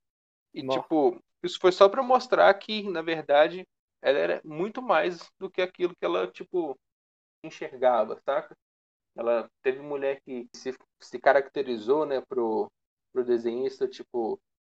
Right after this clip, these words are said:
Speaker 1: super se colocando como uma mulher feia, enfim, cheia dos defeitos. E quando ela foi, né, quando ela foi, como é que fala? Tipo, quando as outras mulheres falaram dela, né,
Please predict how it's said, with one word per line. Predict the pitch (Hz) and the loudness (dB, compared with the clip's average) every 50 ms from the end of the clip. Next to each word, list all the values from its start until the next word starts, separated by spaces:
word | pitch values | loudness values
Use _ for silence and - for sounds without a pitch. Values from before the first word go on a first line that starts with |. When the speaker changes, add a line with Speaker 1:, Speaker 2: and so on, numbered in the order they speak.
| _ _ _ _ _ _ _ _ _ _ - | _ _ _ _ _ _ _ _ _ _ -6
Speaker 1:
super | 180 185 196 | -2 0 0
se | 190 - | 0 -2
colocando | - 185 170 160 151 151 - 135 135 135 123 117 | -4 -4 -2 -2 -2 -2 -2 -4 -4 -4 -4 -6
como | - 131 123 123 | -8 -10 -10 -8
uma | 123 120 117 113 | -6 -4 -4 -4
mulher | 117 117 113 113 113 110 110 - _ _ _ _ _ | -2 -4 -2 -2 -2 -2 -4 -8 _ _ _ _ _
feia, | - 135 139 147 151 147 147 147 139 131 120 120 | 4 4 4 4 2 0 0 2 2 2 2 0
enfim, | 120 120 - _ - 139 143 143 131 | -4 -6 -12 _ -16 -12 -10 -10 -10
cheia | - - - 139 143 | -10 -8 -6 -6 -6
dos | 143 135 131 | -6 -8 -6
defeitos. | 127 127 123 123 - 135 139 151 170 - - _ _ _ _ _ _ _ _ _ | -2 -2 -2 -2 0 0 0 0 -2 -6 -12 _ _ _ _ _ _ _ _ _
E | - 131 | -18 -10
quando | - - 139 139 147 | -4 -4 -2 0 0
ela | 147 147 147 147 - - - | 0 0 0 -2 -4 -6 -6
foi, | 135 139 143 143 143 139 131 127 123 123 120 117 - - _ _ _ _ _ _ _ _ _ _ _ _ _ _ _ _ _ _ _ _ _ - | -4 -2 -2 -2 -2 -4 -6 -6 -6 -6 -6 -8 -10 -14 _ _ _ _ _ _ _ _ _ _ _ _ _ _ _ _ _ _ _ _ _ -6
né, | 123 135 147 156 | -4 -4 -4 -4
quando | - 139 120 123 | -4 -4 -2 0
ela | 120 120 117 | 0 0 -2
foi, | - - - 120 113 110 104 - _ _ _ _ _ _ _ _ - - - _ _ _ _ _ | -4 -4 -4 -4 -2 -4 -6 -10 _ _ _ _ _ _ _ _ -8 -8 -8 _ _ _ _ _
como | - 120 117 | -14 -10 -10
é | 110 107 | -10 -10
que | - | -6
fala? | - - 107 104 - - | 0 2 2 2 2 0
Tipo, | - - - - 117 110 - | -10 -14 -10 -10 -10 -8 -6
quando | - 127 120 123 | -4 -2 0 2
as | 117 | 4
outras | 123 139 135 147 151 | 2 2 2 0 -8
mulheres | 143 139 123 123 120 117 - - | -6 -4 -2 0 0 -2 -2 -2
falaram | - 123 113 113 113 123 127 123 117 113 | 0 2 6 6 6 6 6 4 0 -2
dela, | 117 123 160 190 185 165 | -2 0 0 -2 -4 -6
né, | 160 160 185 220 | -6 -8 -8 -10